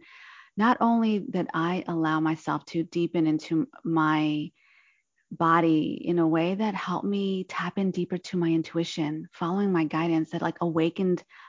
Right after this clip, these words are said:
parts of me that, um, were asleep. And it felt like they were asleep for, like,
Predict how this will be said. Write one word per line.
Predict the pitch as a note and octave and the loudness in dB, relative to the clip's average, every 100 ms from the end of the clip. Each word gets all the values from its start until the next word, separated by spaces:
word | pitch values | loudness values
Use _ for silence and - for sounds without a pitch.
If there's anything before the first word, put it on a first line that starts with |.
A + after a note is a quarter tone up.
| _ | _
parts | - F3+ - F#3 | 2 2 2 -2
of | |
me | E3 D#3+ D#3+ | 2 2 0
that, | D#3 D#3 - _ - - - | -2 -4 -6 _ -20 -20 -6
um, | E3+ D#3 D#3+ | 0 2 2
were | F3+ A3 | 2 2
asleep. | A3 - G3+ G#3+ | 0 -2 2 2
And | F#3+ | 2
it | E3+ - | 0 0
felt | A3 | 0
like | B3 A3 | 0 0
they | G3 | 0
were | F3+ | 0
asleep | D#3 - - F#3+ F#3 | -4 -8 -6 -4 -4
for, | - E3 D#3 | -2 0 0
like, | D#3 | -2